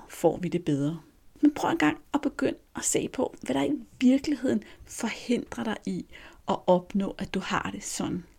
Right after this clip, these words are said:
lige nu. For prøv at høre her. Hvis du beslutter dig for at gå benhårdt efter at optimere din livskvalitet og have det godt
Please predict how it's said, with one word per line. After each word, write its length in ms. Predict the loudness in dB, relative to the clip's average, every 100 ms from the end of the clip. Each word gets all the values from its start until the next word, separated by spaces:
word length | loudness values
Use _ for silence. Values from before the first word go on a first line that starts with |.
| -10 0
lige 400 | 2 2 -2 -4
nu. 180 | -2 -2 -2 -14 -20 _ -4
For 100 | 4
prøv 180 | 6
at 60 | 6
høre 100 | 4
her. 200 | 2 -4 -16 2
Hvis 280 | 8 10 8
du 240 | 4 2 -2 _ 0
beslutter 420 | 2 6 6 6
dig 80 | 4 -6
for 280 | 10 10 10
at 100 | 6
gå 240 | 6 6 -2 -20 -20 8
benhårdt 640 | 10 10 6 4 0 0 0
efter 280 | 0 0
at 220 | -4 -4 -6
optimere 460 | 0 4 4 4
din 160 | 4 4
livskvalitet 680 | 4 2 -2 -4 -2 -2 -4 -12 -14 0
og 60 | 4
have 160 | 6
det 120 | 8
godt 240 | 8 6